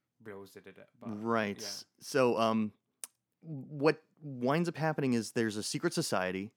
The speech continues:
Speaker 2: that is discovered, the Court of Owls, and like we said, it's, uh, it's got, it's delved into aristocracy, and they best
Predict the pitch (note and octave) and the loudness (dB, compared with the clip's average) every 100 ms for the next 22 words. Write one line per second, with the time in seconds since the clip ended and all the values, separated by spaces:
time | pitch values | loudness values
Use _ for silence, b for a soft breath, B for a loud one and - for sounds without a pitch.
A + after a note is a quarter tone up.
0 | - G#2 A2 A2+ - G#2 G2 F#2+ F#2+ - | -4 0 0 -2 -2 -2 -2 -6 -8 -4
1 | A2+ G#2+ F#2+ F#2 F#2+ G2 F#2+ F#2+ F#2+ A2+ | -2 0 0 -2 -4 -6 -8 -6 -6 -8
2 | - G2+ F#2+ G2 - G#2+ G2 F#2 - - | -6 -6 -6 -8 -8 -4 -2 -4 -6 -12
3 | A2+ - A2+ - A#2+ - A2+ C#3 D3 B2+ | -12 -2 0 0 -4 -2 4 6 6 4
4 | B2 - B2 A2+ A2 - - A2 A2 - | 2 2 0 0 -2 -4 -4 -2 0 -2
5 | G2+ - A2 G#2+ F2+ G2 b b b b | -4 -4 -6 -6 -8 -12 b b b b
6 | D3+ D3+ C#3 G#2 - D3+ F3 - - | 2 4 2 0 2 2 2 -6 -12